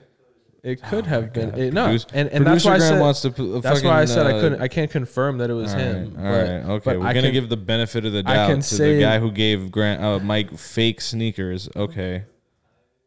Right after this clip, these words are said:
Speaker 1: Yeah, it was just it. Bro, bro,
Speaker 2: All right,
Speaker 1: come
Speaker 2: Graham.
Speaker 1: on now.
Speaker 2: Thanks, Graham.
Speaker 1: So thank you.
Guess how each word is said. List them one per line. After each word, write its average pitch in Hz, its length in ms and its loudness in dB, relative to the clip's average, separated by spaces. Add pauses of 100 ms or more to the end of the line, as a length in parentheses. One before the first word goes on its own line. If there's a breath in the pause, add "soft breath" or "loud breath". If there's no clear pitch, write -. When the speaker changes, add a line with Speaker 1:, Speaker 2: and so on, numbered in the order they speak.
(180)
Speaker 1:
Yeah, 98 340 -8
it 98 40 -10
was 113 240 -10
just 113 300 -10
it. 143 140 -8
Bro, 151 280 -2 (220)
bro, 73 160 -20 (240)
Speaker 2:
All 92 60 -4
right, 87 180 -2
Speaker 1:
come 123 120 -6
Speaker 2:
Graham. 113 160 -8
Speaker 1:
on 107 80 -12
now. 104 220 -14 (100)
Speaker 2:
Thanks, 107 240 -2
Graham. 92 240 -4
Speaker 1:
So 127 400 -2
thank 117 180 -6
you. 107 80 -8